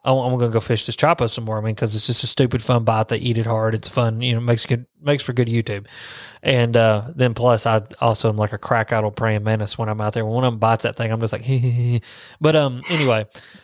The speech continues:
so I tie on this Chapo, I throw it in there, and I break it off, like, fish comes up, I mean, smashes it and breaks it off, comes up trying, tail walking, trying to get out of its face. I followed it around for, like, five minutes 'cause it just kept jumping and jumping. I thought maybe it'll wear itself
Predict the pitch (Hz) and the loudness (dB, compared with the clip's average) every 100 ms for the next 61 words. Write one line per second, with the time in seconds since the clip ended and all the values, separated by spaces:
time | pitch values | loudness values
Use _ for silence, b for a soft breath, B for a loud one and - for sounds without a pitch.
0 | 254 - 180 165 160 202 196 180 180 170 | -2 2 4 4 2 2 2 2 4 4
1 | 147 156 170 139 123 127 - _ _ _ | 4 4 4 2 -2 -8 -14 _ _ _
2 | _ _ _ _ 135 135 - - 143 160 | _ _ _ _ 0 0 2 0 2 2
3 | 123 120 127 - 120 - 143 147 143 143 | 2 2 0 -4 -4 -2 2 4 4 2
4 | 127 113 113 - 117 107 117 117 110 95 | 2 0 0 -4 -2 0 2 2 0 -6
5 | - - _ _ - 123 123 - 147 - | -10 -20 _ _ -2 0 0 0 0 0
6 | 139 127 123 120 - 131 139 131 123 117 | -2 2 2 0 0 2 2 2 0 -2
7 | - - 131 135 - 135 131 127 127 107 | -2 0 0 0 0 -4 -4 -4 -6 0
8 | 120 135 - 131 117 113 - 147 147 139 | 2 2 2 2 4 2 0 0 2 0
9 | - 139 135 - 139 131 127 127 120 127 | 0 -2 -2 0 0 2 2 0 -2 -2
10 | 123 127 123 120 113 - 120 117 113 - | 0 0 2 2 -2 -4 0 0 0 -6
11 | B B B B - 143 160 147 143 131 | B B B B 0 2 4 4 4 4
12 | 117 123 123 117 113 - - 123 120 120 | 4 4 2 0 -4 -2 -2 0 0 -2
13 | 113 - 123 110 123 - 120 113 123 127 | -4 -6 -8 -8 -8 -6 -8 -2 0 0
14 | 123 113 110 123 117 107 107 113 120 131 | -2 -6 -4 -2 -2 -4 -8 -6 -2 -2
15 | 131 117 123 123 117 - | 0 0 2 2 -2 0